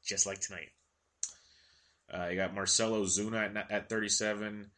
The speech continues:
Chisenhall at thirty-six, nice sneaky play. Grossman thirty-six is sneaky. Schebler thirty-six is sneaky.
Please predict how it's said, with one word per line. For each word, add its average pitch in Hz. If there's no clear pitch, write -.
Chisenhall 110
at -
thirty-six, 107
nice 98
sneaky 104
play. 101
Grossman 101
thirty-six 104
is 101
sneaky. 101
Schebler 107
thirty-six 107
is 101
sneaky. 104